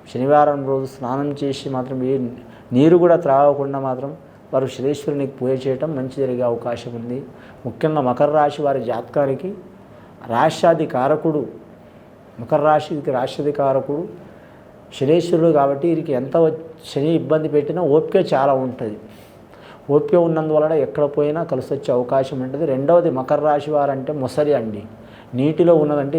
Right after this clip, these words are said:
వీరంత, వీరికున్నంత పవర్ ఎవరికి ఉండదు. ఒక్కోసారి బయటకు వచ్చిందంటే వీరికున్నంత ఇబ్బంది ఎవరికి ఉండదు. అట్లా అసంటి గజేంద్రుడిని కూడా ఇబ్బంది పెట్టేంత బలం ఉంటుంది వీరి జాతక బలానికి. కాకపోతే వీరి జాతకంలో శ్రావణ నక్షత్రం ఘడియలో కలిసినప్పుడు వెంకటేశ్వర స్వామిని పూజ చేయడం కూడా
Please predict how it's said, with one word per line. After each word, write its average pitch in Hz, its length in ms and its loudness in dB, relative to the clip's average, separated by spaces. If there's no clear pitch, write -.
వీరంత, 143 360 2
వీరికున్నంత 139 480 -2
పవర్ 135 280 2
ఎవరికి 123 320 0
ఉండదు. 113 260 -6
ఒక్కోసారి 139 340 0
బయటకు 131 320 -2
వచ్చిందంటే 135 500 -6
వీరికున్నంత 127 500 -4
ఇబ్బంది 135 320 -4
ఎవరికి 117 300 -2
ఉండదు. 104 240 -6
అట్లా - 240 -8
అసంటి 151 280 0
గజేంద్రుడిని 147 520 2
కూడా 160 160 2
ఇబ్బంది 131 340 -4
పెట్టేంత 123 400 -4
బలం 131 260 0
ఉంటుంది 135 260 -2
వీరి 127 140 0
జాతక 113 340 -4
బలానికి. 123 420 -4
కాకపోతే 139 480 0
వీరి 135 200 0
జాతకంలో 131 460 -2
శ్రావణ 151 340 4
నక్షత్రం 147 380 -4
ఘడియలో 139 380 2
కలిసినప్పుడు 131 580 -4
వెంకటేశ్వర 143 580 0
స్వామిని 135 380 -4
పూజ 127 120 -2
చేయడం 127 340 -2
కూడా 120 140 -4